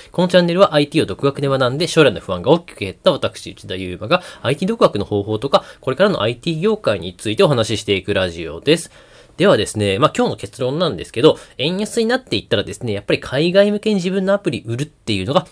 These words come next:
最強の手段だと思います。じゃあですね、これからその理由について詳しくお話ししていきたいと思います。まずですね、前提というか背景としてですね、今って昔よりも円安になっていて、あの、一ドルですね、今百十三点五円とかそのぐらいなんですよね。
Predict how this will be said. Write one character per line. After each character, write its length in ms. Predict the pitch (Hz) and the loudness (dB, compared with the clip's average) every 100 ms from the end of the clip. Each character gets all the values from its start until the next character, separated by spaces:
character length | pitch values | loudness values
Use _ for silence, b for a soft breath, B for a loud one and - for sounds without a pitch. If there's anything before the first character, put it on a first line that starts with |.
| - | -16
最 280 | - 135 135 | -4 -2 0
強 140 | 135 | 0
の 60 | 127 | 0
手 120 | 110 | 0
段 180 | 92 85 | -2 -2
だ 80 | |
と 220 | - 190 - | 2 2 0
思 160 | 104 | -4
い 60 | 87 | -4
ま 100 | 87 | -4
す。 160 | - - B B B | -6 -12 B B B
じ 80 | 220 | -2
ゃ 40 | |
あ 20 | |
で 60 | 113 | 0
す 80 | - | -2
ね、 80 | 180 | -4
こ 140 | 110 | -2
れ 80 | 101 | -2
か 80 | 85 | -4
ら 60 | |
そ 120 | - | -4
の 80 | 120 | -2
理 120 | 113 | 0
由 160 | 135 156 | 2 2
に 100 | 160 | -2
つ 120 | 160 | 0
い 80 | 175 | 0
て 80 | 208 | 2
詳 160 | 147 127 | 4 2
し 80 | - | 2
く 60 | |
お 40 | 95 | -2
話 320 | 95 92 92 | -2 -4 -6
し 40 | |
し 40 | - | -4
て 100 | 90 | -4
い 60 | |
き 40 | - | 6
た 120 | 156 | 6
い 80 | 104 | 6
と 100 | 95 | 0
思 240 | 92 87 | -4 -4
い 40 | |
ま 140 | 90 104 | -2 -2
す。 260 | - - - - | -4 -14 -20 -2
ま 120 | 170 | 0
ず 120 | 247 151 | 0 -4
で 80 | |
す 100 | 98 | -4
ね、 260 | 104 95 85 - | 0 0 -2 -2
前 220 | 170 226 | -4 -2
提 260 | - 214 | 0 0
と 140 | 214 196 | 2 0
い 80 | 202 | 0
う 120 | 165 | 0
か 240 | - 104 - | 0 -2 -2
背 160 | 247 | -6
景 220 | - 92 | -2 -4
と 100 | - | -4
し 60 | - | -8
て 120 | 101 | -8
で 80 | - | -8
す 100 | - | -6
ね、 260 | 95 90 - B B - | -4 -4 -8 B B -8
今 200 | 247 - | -6 -6
っ 100 | _ | _
て 140 | 92 | -8
昔 320 | 107 170 - | -4 -4 2
よ 80 | 208 | 2
り 100 | 113 | 2
も 220 | 90 85 | -4 -4
円 140 | 110 120 | -4 -4
安 220 | 120 - | -4 -4
に 60 | 113 | -2
な 120 | 117 | -4
っ 40 | |
て 220 | - - | -6 -12
い 80 | - | -12
て、 320 | - 160 120 B B B | 0 4 4 B B B
あ 80 | 107 | -4
の、 160 | 104 120 | -2 -4
一 220 | - 214 | -4 0
ド 100 | 139 | 2
ル 100 | 87 | 0
で 80 | 90 | -6
す 80 | |
ね、 60 | 127 | -6
今 80 | 123 | -6
百 280 | 120 - 185 | -6 -4 0
十 180 | 104 | 0
三 300 | - - 98 | 0 2 0
点 220 | - 80 87 | -2 -6 2
五 140 | 113 | 2
円 100 | 85 | 2
と 80 | - | -4
か 60 | |
そ 100 | - 143 | 2 6
の 60 | |
ぐ 80 | 147 | 8
ら 100 | 139 | 8
い 140 | 135 | 8
な 100 | 135 | 4
ん 80 | 104 | 0
で 60 | 78 | -4
す 120 | - | -8
よ 80 | 85 | -2
ね。 180 | 190 | -2